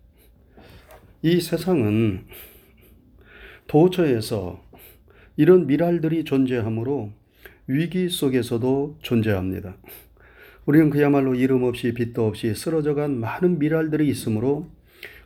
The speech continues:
우리가 이렇게 존재하고 이 세상이 유지되고 있음을 알고 그들에 대한 고마움을 잊지 말아야 하겠습니다. 우리를 살리고 구원하시기 위하여 밀알이 되신 예수님은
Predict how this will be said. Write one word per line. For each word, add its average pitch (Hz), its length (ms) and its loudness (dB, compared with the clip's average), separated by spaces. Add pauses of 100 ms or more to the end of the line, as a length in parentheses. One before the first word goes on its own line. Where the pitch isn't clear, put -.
우리가 175 260 4
이렇게 160 340 0
존재하고 110 840 0
이 160 320 0
세상이 127 920 -2 (500)
유지되고 156 600 2
있음을 120 380 -2
알고 101 640 -6 (640)
그들에 139 320 4
대한 127 320 0
고마움을 120 1040 -2 (260)
잊지 147 560 -2
말아야 110 640 -2
하겠습니다. 98 600 -6 (1500)
우리를 196 320 6
살리고 180 580 0
구원하시기 151 600 0
위하여 131 260 2
밀알이 127 380 0
되신 113 260 -2
예수님은 104 920 -4